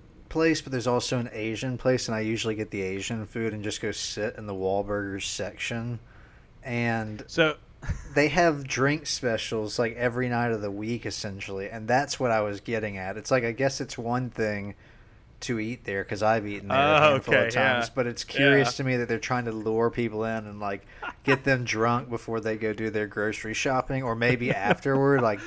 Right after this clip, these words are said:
Speaker 2: Oh,
Speaker 1: because the
Speaker 2: that's
Speaker 1: kids
Speaker 2: smart.
Speaker 1: are horrific and, like, you're just like, "I've gotta have something to drink. This has been a horrific experience."
Speaker 2: That's smart, though. Uh, yeah, that's smart, man. Like,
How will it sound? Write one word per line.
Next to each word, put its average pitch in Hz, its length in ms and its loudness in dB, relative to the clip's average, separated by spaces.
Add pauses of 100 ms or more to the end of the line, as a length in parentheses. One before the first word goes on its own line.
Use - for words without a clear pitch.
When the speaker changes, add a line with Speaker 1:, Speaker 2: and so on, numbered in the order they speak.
(120)
Speaker 2:
Oh, - 80 6
Speaker 1:
because 143 180 6
the - 0 -
Speaker 2:
that's 165 220 2
Speaker 1:
kids 131 80 4
Speaker 2:
smart. 147 240 6
Speaker 1:
are 123 120 6
horrific 123 640 2
and, 113 180 -4
like, 104 260 -4 (480)
you're 113 100 -6
just 107 160 -6
like, 104 120 4
"I've 92 140 0
gotta 92 280 0
have 87 220 -4
something 92 320 -12
to 90 60 -12
drink. 95 340 -8
This 98 140 -8
has 95 80 -10
been 98 160 -6
a 87 60 -4
horrific 95 560 -6
experience." 117 1000 -8 (640)
Speaker 2:
That's - 320 0
smart, 131 580 -2
though. 120 440 0 (180)
Uh, 123 120 -10 (100)
yeah, 143 240 2
that's 160 180 0
smart, 143 300 0
man. 123 220 -2
Like, 123 240 -2